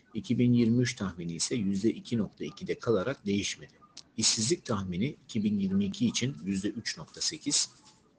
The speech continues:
iki bin yirmi üç için yüzde üç nokta beş ile değişiklik göstermedi. Büyüme beklentileri ise iki bin yirmi ikide yüzde üç nokta sekiz, iki bin yirmi üçte yüzde iki nokta beş ile Haziran beklentilerine göre yukarıya çekilmiş oldu.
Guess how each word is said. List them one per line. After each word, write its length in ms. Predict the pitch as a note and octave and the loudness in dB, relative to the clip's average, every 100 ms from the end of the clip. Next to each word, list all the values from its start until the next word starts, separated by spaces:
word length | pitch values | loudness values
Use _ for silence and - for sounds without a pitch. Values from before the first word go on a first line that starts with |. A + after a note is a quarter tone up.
| _ _ - - | _ _ -20 -8
iki 200 | G2 A#2 | -4 2
bin 120 | G#2+ | 2
yirmi 300 | G2+ G2 G2+ | 4 2 4
üç 140 | A2 G#2+ | 2 0
için 280 | - C3+ B2+ | -4 -2 0
yüzde 360 | F#2+ F#2 B2+ | -2 2 0
üç 320 | - C3+ - | 0 -4 -4
nokta 280 | F#2 - G2 | -6 -2 2
beş 220 | G#2+ G#2 - | 2 0 -4
ile 160 | E2 D#2 | -8 0
değişiklik 560 | G#2+ F#2+ - - - | 0 0 -6 -12 -8
göstermedi. 720 | G2 F#2+ - F#2+ E2 D#2 - - _ _ _ _ _ - | -4 -2 -2 -4 -4 -8 -14 -20 _ _ _ _ _ 4
Büyüme 280 | A2+ B2+ A#2+ | 6 6 6
beklentileri 640 | G2 G2+ F2+ F2 F2+ E2 | 4 0 -4 -4 -6 -4
ise 360 | E2 - D3 D3 | 0 2 2 0
iki 240 | G2+ - A#2 | -8 -2 0
bin 140 | G#2+ | 2
yirmi 320 | G2 G2 F#2+ | 2 2 2
ikide 300 | F#2 - E2+ | 2 0 0
yüzde 380 | C#3 G#2 G2 F#2+ | 2 2 0 0
üç 300 | C3 A#2+ - | -2 -4 -4
nokta 240 | F#2+ - - | -6 -6 -6
sekiz, 540 | - - C3+ D#3 - _ | -6 -4 -4 -4 -6 _
iki 240 | G2 - G2 | -10 -4 0
bin 120 | F#2 | 0
yirmi 300 | F#2+ F#2+ F#2 | 2 2 2
üçte 420 | - - B2 F3+ - _ _ | 0 -4 -4 -4 -10 _ _
yüzde 260 | F#2+ G2 A2+ | -2 2 2
iki 260 | A#2 - D3 | 0 -4 -6
nokta 320 | - - D#2 | -4 -4 -4
beş 200 | D#2+ - | -4 -6
ile 240 | F2 A#2+ | -2 -2
Haziran 600 | C#3+ G2+ G2 G2+ B2 A2+ | 0 -4 -2 0 0 0
beklentilerine 640 | F2 - E2+ - E2+ E2 D#2 | -2 -8 -14 -8 -6 -6 -6
göre 240 | F#2+ C3+ | -4 0
yukarıya 460 | C3 - G#2 G2+ F#2+ | 0 0 0 0 0
çekilmiş 480 | - - D#3 - - | -4 -10 -12 -10 -8
oldu. 240 | - | -10